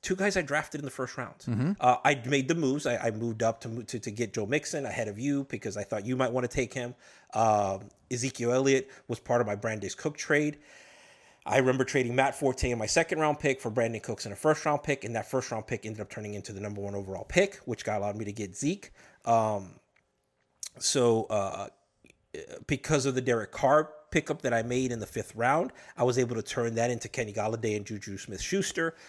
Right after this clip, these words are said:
Speaker 1: Uh, so, i-, my point is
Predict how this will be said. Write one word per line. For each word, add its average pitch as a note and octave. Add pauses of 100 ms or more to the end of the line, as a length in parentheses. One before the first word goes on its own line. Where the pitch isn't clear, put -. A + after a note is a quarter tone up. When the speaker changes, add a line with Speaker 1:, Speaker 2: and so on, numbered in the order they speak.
(160)
Speaker 1:
Uh, G2+
so, C3 (720)
i-, D#3 (340)
my F#3+
point A3+
is C#3+